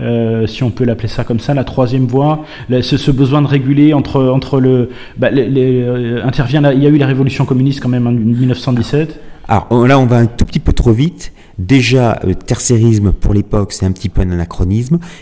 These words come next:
Speaker 2: Il faut bien savoir que, au même moment que, euh, apparaissent en France et en Europe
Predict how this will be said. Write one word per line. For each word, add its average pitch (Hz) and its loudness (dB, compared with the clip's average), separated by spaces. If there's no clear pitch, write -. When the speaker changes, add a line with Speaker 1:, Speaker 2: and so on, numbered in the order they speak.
Speaker 2:
Il - -6
faut 120 0
bien 110 2
savoir 147 0
que, 113 0
au 120 4
même 156 4
moment 147 4
que, - -4
euh, - 0
apparaissent 110 -2
en 98 4
France - 0
et - 2
en 101 2
Europe 101 0